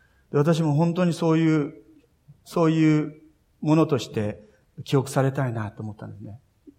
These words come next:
忙しい牧師じゃなくて、愛することに忙しい牧師だったっていうふうに、あの、言っていただけたら本当に幸いだなと思うし、また、それをですね、今まで違かったかもしれないけれども、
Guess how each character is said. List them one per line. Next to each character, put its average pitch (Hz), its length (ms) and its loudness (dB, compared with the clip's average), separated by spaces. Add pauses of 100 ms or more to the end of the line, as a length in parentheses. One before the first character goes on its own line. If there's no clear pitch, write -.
(140)
忙 147 300 2
し 156 220 0
い 147 40 0
牧 127 200 -8
師 - 60 -16
じ 131 60 -8
ゃ 117 40 -8
な 113 100 -8
く - 80 -20
て、 113 220 -12 (360)
愛 147 180 6
す 247 120 -2
る 269 80 -4
こ 262 100 -2
と 185 120 0
に 147 100 2
忙 139 240 2
し 131 160 -2
い 120 40 -2
牧 120 180 -6
師 131 100 -8
だ 127 100 2
っ 123 100 -4
た 113 80 -4
っ 101 140 -12
て 131 80 -10
い 131 40 -2
う 127 40 -2
ふ - 20 -2
う - 0 -
に、 113 180 -6 (440)
あ 113 100 -6
の、 110 160 -2
言 113 120 -2
っ - 20 -4
て 120 120 -6
い 113 60 -2
た 123 100 0
だ 113 80 0
け 117 100 -6
た 117 100 -4
ら 110 80 -6
本 156 180 -4
当 165 140 -2
に 151 280 2 (240)
幸 131 320 2
い 131 60 2
だ 127 100 0
な 120 140 -2
と 120 100 -8
思 113 160 -6
う 101 60 -10
し、 135 200 -6
ま 127 120 -4
た、 - 340 0 (300)
そ - 180 -4
れ 208 100 6
を 220 120 4
で 151 80 0
す - 120 -6
ね、 127 240 -4
今 190 200 4
ま 254 100 2
で 202 60 0
違 156 140 -4
か 165 180 4
っ 143 80 -2
た 135 80 -4
か 131 80 -2
も 123 60 -4
し 123 140 -8
れ 135 60 -4
な 135 120 -2
い 131 60 -4
け 127 120 -8
れ 120 60 -8
ど 135 100 -10
も、 - 260 -10